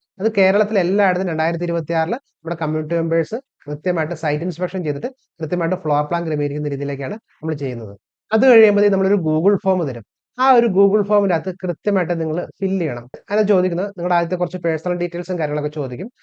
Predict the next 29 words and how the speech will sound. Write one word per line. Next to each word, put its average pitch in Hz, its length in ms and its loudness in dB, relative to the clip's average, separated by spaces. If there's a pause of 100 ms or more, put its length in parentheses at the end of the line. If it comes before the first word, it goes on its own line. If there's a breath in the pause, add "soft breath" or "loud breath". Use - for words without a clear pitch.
(180)
അതിനുശേഷം 202 400 2 (160)
നിങ്ങളുടെ 170 240 -4
സ്ഥലത്തിന്റെ 170 640 -2
ആ 160 280 -2 (100)
അളവും 156 300 -2
കാര്യങ്ങളൊക്കെ 151 320 -2
നമ്മൾ 147 200 -4
എടുത്തത്, 139 320 -6
അല്ലെ 160 280 -8
നിങ്ങൾക്ക് 151 200 -4
അളവുണ്ടെങ്കിൽ 143 600 -2
അതിന്റെ 147 220 -6
കാര്യങ്ങൾ, 135 360 -6 (480 soft breath)
already 190 220 2
നമ്മൾ 190 200 2
പ്ലോട്ട് 165 340 0 (140)
അളന്നതാണ്, 160 480 -2 (280 soft breath)
ആ 180 80 0
പ-, 190 120 0
അളന്നതിന്റെ 170 440 0
ഡ്രോയിങ്ങും 160 480 0
കാര്യങ്ങളൊക്കെ 151 400 0
കൃത്യമാക്കിയിട്ട് 147 720 -4 (200)
അത് 156 260 -4
സ-, - 220 -14
ആ, 156 160 -4
സർവേ 156 360 -2
സ്കെച്ച് 165 300 -4
വെച്ചിട്ട് 143 380 -4